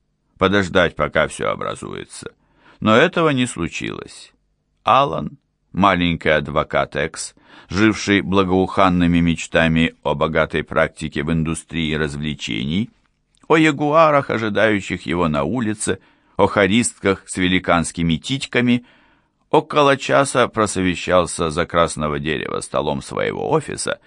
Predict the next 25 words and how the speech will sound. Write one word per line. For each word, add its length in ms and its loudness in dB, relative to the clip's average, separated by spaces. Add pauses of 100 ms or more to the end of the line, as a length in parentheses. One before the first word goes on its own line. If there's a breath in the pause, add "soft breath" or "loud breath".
(300 soft breath)
с 100 -10
моим 380 4
адвокатом, 760 -2
выпускником 880 -2
Мидлбери, 880 -4 (500)
большим, 680 0 (160)
бородатым, 760 2
с 120 -10
покатыми 580 0
плечами, 580 -2
когда-то 420 -4
служившим 640 -6
в 60 -14
корпусе 560 -4
мира, 420 -2 (400 loud breath)
а 120 4
еще 260 0
когда-то 480 0
пившим 560 -4
горькую, 560 -2 (600)
и 120 -2
они 260 2
пришли 420 -2
к 60 -4
соглашению. 840 -6